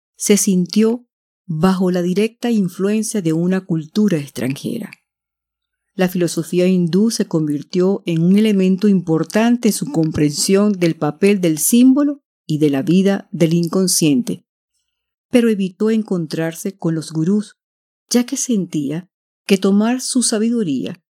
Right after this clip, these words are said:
sería una especie, mm, de robo. Tenía que resolver eso por sí mismo.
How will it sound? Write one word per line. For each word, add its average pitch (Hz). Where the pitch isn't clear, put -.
sería 240
una 208
especie, 220
mm, 160
de 160
robo. 190
Tenía 233
que 269
resolver 175
eso 240
por 151
sí 147
mismo. 117